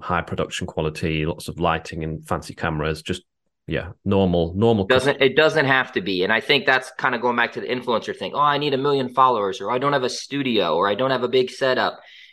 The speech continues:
Speaker 2: You don't need all that. I mean, I, I truly film all of my videos on my iPhone. And smartphones these days take pretty darn good video, um, in all fairness. Um,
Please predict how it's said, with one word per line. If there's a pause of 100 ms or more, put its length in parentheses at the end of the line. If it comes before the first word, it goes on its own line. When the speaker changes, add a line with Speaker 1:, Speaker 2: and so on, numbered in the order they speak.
(100)
Speaker 2:
You
don't
need
all
that. (100)
I
mean,
I,
I (100)
truly
film (340)
all
of
my
videos
on
my
iPhone. (360)
And
smartphones
these
days
take
pretty
darn
good
video, (140)
um,
in
all
fairness. (460)
Um,